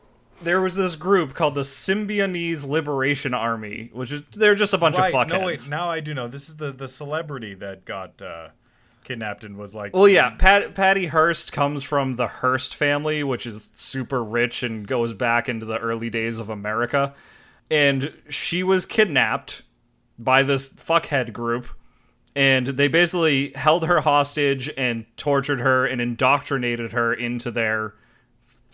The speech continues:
Speaker 1: their thing.
Speaker 2: According
Speaker 1: Um,
Speaker 2: to her. There's some controversy.
Speaker 1: Yeah, yeah, yeah.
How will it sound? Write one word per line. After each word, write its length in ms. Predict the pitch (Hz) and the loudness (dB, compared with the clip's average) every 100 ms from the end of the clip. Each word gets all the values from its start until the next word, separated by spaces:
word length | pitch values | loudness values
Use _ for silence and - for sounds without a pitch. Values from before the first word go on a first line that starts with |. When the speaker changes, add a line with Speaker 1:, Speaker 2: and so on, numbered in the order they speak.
| - - | -14 -4
Speaker 1:
their 220 | 123 110 | -2 -2
thing. 760 | 101 - - 151 107 110 127 135 _ _ _ _ | -6 -8 2 4 4 -2 -10 -12 _ _ _ _
Speaker 2:
According 300 | 120 113 110 | -2 0 0
Speaker 1:
Um, 40 | 110 | -2
Speaker 2:
to 60 | 104 | -8
her. 280 | 117 87 - _ | -10 -12 -16 _
There's 180 | 131 120 | -14 -12
some 180 | 131 117 | -12 -12
controversy. 540 | 110 95 - - _ _ | -12 -14 -18 -20 _ _
Speaker 1:
Yeah, 340 | - 156 101 - | -2 2 2 0
yeah, 220 | 110 - | -8 -8
yeah. 160 | - | -12